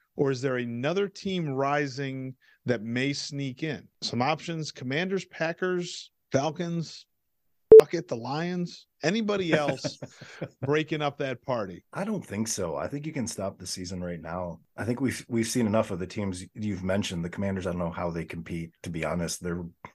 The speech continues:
Speaker 2: a game under five hundred, which is amazing to me. Uh, as much as I like the Li-, I know the Lions are on a heater, man, and we're about to make a run here, but
Speaker 1: <laughs>
Speaker 2: I think they come up short. But yeah, if you stop the season,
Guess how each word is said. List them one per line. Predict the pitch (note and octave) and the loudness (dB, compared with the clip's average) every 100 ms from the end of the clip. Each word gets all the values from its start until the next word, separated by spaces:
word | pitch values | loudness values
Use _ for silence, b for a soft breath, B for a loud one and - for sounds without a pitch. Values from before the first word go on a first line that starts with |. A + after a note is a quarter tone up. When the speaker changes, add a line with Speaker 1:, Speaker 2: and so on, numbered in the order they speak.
| _ | _
Speaker 2:
a | E2 | -10
game | C#2+ F2+ F#2+ | -6 -4 0
under | F#2+ F#2 | 0 0
five | E2+ E2+ | -2 -4
hundred, | F2 F#2+ G2+ | -2 -4 -2
which | F2 E2+ | -4 -4
is | D#2 - - _ | -6 -8 -14 _
amazing | - F2+ F2 F2+ F2 | -4 0 0 0 -2
to | F2+ | -2
me. | F2+ F#2 _ | -4 -6 _
Uh, | E2+ D2+ A2+ | -2 0 0
as | C3+ A2 | 2 6
much | A#2+ A#2+ | 6 6
as | A#2+ | 6
I | A#2 | 6
like | G#2+ - | 4 0
the | - | 4
Li-, | C3+ - B B | 2 2 B B
I | F#2+ | 4
know | A2 B2 | 8 8
the | |
Lions | A#2+ B2 B2+ B2+ | 8 8 6 8
are | |
on | A#2+ | 6
a | A#2 | 4
heater, | B2 C3 A#2 | 4 4 4
man, | G#2 G2+ G2+ F#2+ - | 2 0 -2 -4 -4
and | G#2+ A#2 | -2 0
we're | A2 A2 | 2 2
about | A2 A2 | 4 2
to | - | 2
make | B2 A#2 | 0 2
a | C3 | 2
run | B2+ C#3+ | 6 6
here, | C3+ A#2 G#2 | 6 0 0
but | G2 - - - | -2 -4 -8 -14
Speaker 1:
<laughs> | _ - | _ -6
Speaker 2:
I | G2+ | -2
think | G#2+ | 0
they | G2+ | -2
come | G#2 G#2+ | 0 0
up | F2 | 0
short. | - F#2+ F2 | 0 -2 0
But | |
yeah, | F#2+ F2+ | 0 2
if | F2 | 0
you | A2+ | -4
stop | A2+ A#2+ | -2 -2
the | G#2+ | -2
season, | F#2 G#2 F2+ E2+ E2 | -8 -6 -6 -4 -4